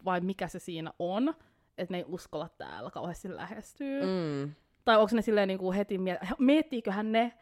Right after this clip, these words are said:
Speaker 1: niitten päässä, että niinku, tykkääköhän toi musta, koska mä en, niinku, se on tumma ja mä en
Speaker 2: Mm,
Speaker 1: suomalainen.
Speaker 2: mm, mm, mm.
Speaker 1: Et joskus noi,
Speaker 2: Mm.
Speaker 1: toikin niinku mieleen mun päässä. Et niinku
Speaker 2: Joo.
Speaker 1: ennen se oli vähän niinku sellaista, niinku,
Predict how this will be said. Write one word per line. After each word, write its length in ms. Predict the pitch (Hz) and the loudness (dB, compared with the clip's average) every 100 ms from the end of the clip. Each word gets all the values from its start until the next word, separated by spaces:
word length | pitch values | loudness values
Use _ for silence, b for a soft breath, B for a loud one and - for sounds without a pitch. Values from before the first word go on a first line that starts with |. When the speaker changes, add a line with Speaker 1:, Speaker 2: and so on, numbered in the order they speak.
| b | b
Speaker 1:
niitten 260 | - 170 180 | -10 -6 -2
päässä, 240 | 196 175 180 | -2 -2 -4
että 120 | 180 | -6
niinku, 240 | 170 147 b b b - | -6 -6 b b b -12
tykkääköhän 640 | 254 - 165 156 151 135 | -12 -8 -10 -8 -10 -10
toi 340 | 156 - - 170 _ _ _ _ - | -12 -16 -16 -18 _ _ _ _ -14
musta, 280 | 151 - - | -14 -14 -16
koska 240 | 139 151 | -14 -14
mä 140 | 165 55 | -12 -14
en, 80 | - | -14
niinku, 180 | - - | -12 -12
se 120 | - | -8
on 160 | 147 135 _ _ - | -8 -10 _ _ -16
tumma 320 | - 151 123 - | -10 -10 -10 -12
ja 60 | |
mä 160 | - - - | -12 -14 -14
en 140 | - 240 _ 175 | -16 -20 _ -6
Speaker 2:
Mm, 200 | 160 143 | -4 -4
Speaker 1:
suomalainen. 540 | 190 156 143 156 147 | -6 -6 -4 -6 -6
Speaker 2:
mm, 60 | - | -4
mm, 60 | 147 | 0
mm. 80 | |
Speaker 1:
Et 60 | 247 | 2
joskus 260 | 453 466 339 | 4 2 0
noi, 180 | 403 349 | 0 0
Speaker 2:
Mm. 100 | 180 | 2
Speaker 1:
toikin 280 | 403 294 226 | 2 4 2
niinku 160 | 202 | 0
mieleen 280 | 190 180 170 | -2 0 0
mun 120 | 165 | -2
päässä. 260 | 185 165 202 | -4 -4 -4
Et 80 | 220 | 0
niinku 140 | 233 | 4
Speaker 2:
Joo. 100 | 277 | 8
Speaker 1:
ennen 140 | 170 - | 8 8
se 60 | |
oli 120 | 247 240 | 8 8
vähän 140 | 294 | 4
niinku 120 | 214 | 4
sellaista, 220 | 196 180 | -2 -2
niinku, 160 | 190 196 | 0 0